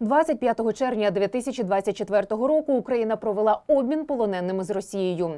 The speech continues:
На рідну землю повернулися воїни Нацгвардії, В М С, армії, тероборонці, прикордонники і не лише вони.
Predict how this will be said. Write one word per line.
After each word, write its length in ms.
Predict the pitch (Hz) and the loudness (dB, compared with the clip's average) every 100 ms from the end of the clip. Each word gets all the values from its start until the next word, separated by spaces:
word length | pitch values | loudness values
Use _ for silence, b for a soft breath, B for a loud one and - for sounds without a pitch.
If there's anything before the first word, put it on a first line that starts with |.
| - B B B | -12 B B B
На 140 | 285 | 2
рідну 260 | 311 247 240 | 2 2 2
землю 340 | 269 285 269 | 2 2 0
повернулися 640 | 220 208 220 247 226 226 | 2 2 2 2 2 2
воїни 360 | 202 233 214 196 | 0 2 2 2
Нацгвардії, 840 | 175 160 185 233 262 202 220 208 | -2 -4 -2 2 2 2 0 0
В 100 | 185 | 2
М 160 | 220 202 | 2 2
С, 320 | 226 233 - | 0 0 -2
армії, 480 | 214 233 220 214 196 | 2 2 2 0 0
тероборонці, 880 | 185 285 277 226 190 220 269 233 247 | 2 0 0 0 0 0 0 0 -4
прикордонники 840 | 208 196 190 175 226 247 254 269 | -2 -2 -2 0 0 0 -4 -4
і 260 | 277 277 269 | -6 -4 -4
не 140 | 196 | -2
лише 320 | 165 165 160 | -4 -4 -6
вони. 300 | 147 143 139 | -6 -8 -14